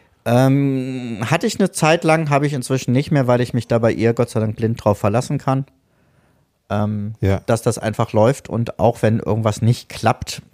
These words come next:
Speaker 1: sie mir jederzeit eine Benachrichtigung schreibt, entweder innerhalb von dem Board oder, äh,
Speaker 2: Ja.
Speaker 1: eben über den, den Chat von dem Anbieter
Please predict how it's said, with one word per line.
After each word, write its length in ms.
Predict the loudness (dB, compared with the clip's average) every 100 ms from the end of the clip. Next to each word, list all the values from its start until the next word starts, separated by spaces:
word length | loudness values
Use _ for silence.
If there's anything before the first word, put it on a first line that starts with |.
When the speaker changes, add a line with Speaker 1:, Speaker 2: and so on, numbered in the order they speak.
| -10
Speaker 1:
sie 180 | -2 2
mir 140 | 2
jederzeit 580 | 2 0 0 0 -2 -2
eine 140 | -6 -4
Benachrichtigung 720 | 0 0 0 -2 -2 -4 -6
schreibt, 300 | 0 -2 2
entweder 400 | -2 2 0 2
innerhalb 380 | 2 4 2 0
von 160 | -2
dem 180 | -2 0
Board 380 | 2 2 0 -4 _ _ _ _ _ _ _ _ _
oder, 640 | -4 -2 0 2 4 2 0
äh, 160 | 0 0
Speaker 2:
Ja. 140 | 0 -2
Speaker 1:
eben 240 | -6 -6
über 180 | -6 -6
den, 260 | -4 -4 -4
den 180 | -6 -2
Chat 220 | -4 -2
von 120 | -4
dem 120 | -4
Anbieter 520 | -4 -6 -8 -6 -8